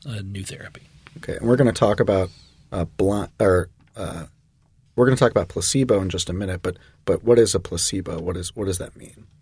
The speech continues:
Speaker 1: Yeah, so when you think about a placebo, a placebo, some people call it a sugar pill. Essentially, it is a pill or an infusion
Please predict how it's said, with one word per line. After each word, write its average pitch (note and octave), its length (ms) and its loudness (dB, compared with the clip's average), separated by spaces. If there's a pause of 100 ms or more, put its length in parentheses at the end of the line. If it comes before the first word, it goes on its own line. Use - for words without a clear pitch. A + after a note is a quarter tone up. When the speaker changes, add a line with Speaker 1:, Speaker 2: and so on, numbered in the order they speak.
(440)
Speaker 1:
Yeah, F#3 160 -6
so C#3 260 4
when C3+ 180 4
you C3+ 120 0
think - 260 -6
about B2 380 -4
a A2 140 -2 (100)
placebo, A2 800 -2 (160)
a G#2 60 -8
placebo, A#2 600 -2 (260)
some B2+ 180 2
people C3 180 -2
call G#2 240 -4
it G2 60 -8
a F#2 40 -12
sugar A#2 360 -2
pill. A2 340 -4
Essentially, A2 640 0 (380)
it A#2+ 240 -4
is G#2+ 520 -2
a G#2 340 -6 (100)
pill B2 600 2
or A2 140 -12
an G2+ 80 -12
infusion A#2+ 800 2